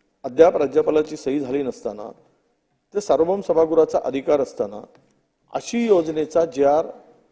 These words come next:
त्यावर लेखा शीर्ष सुद्धा नसताना, जुना लेखा शीर्ष वापरून, जुन्या लेखा शीर्षामध्ये सुद्धा ती तरतूद असायला पाहिजे, ती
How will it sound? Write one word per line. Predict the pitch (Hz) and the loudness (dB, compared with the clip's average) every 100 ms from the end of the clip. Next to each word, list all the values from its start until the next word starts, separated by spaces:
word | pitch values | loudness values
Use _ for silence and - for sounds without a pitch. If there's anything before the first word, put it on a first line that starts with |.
| _ _ - | _ _ 2
त्यावर | 147 165 208 | 4 6 4
लेखा | 190 156 151 202 202 | 4 2 2 4 2
शीर्ष | - 214 226 262 | 2 -4 0 -2
सुद्धा | 254 214 247 | -2 4 4
नसताना, | 220 - 156 117 95 - _ _ _ _ - 120 | 4 2 0 0 -6 -20 _ _ _ _ -12 0
जुना | 180 220 240 | 6 8 10
लेखा | 226 226 | 10 8
शीर्ष | 226 220 190 | 6 2 0
वापरून, | 196 151 127 123 135 - _ _ _ _ 120 | 4 4 2 -4 -6 -14 _ _ _ _ -6
जुन्या | 156 190 214 | 2 4 4
लेखा | 202 196 190 | 4 2 0
शीर्षामध्ये | 190 156 - 170 160 123 | -2 -6 -4 -2 -2 -4
सुद्धा | - 131 147 156 - - - | -6 -4 -2 -2 -4 -20 -18
ती | 208 | -2
तरतूद | - 160 226 | 2 2 0
असायला | 196 165 135 | 0 0 0
पाहिजे, | 120 113 - _ _ _ _ | -2 -6 -12 _ _ _ _
ती | _ | _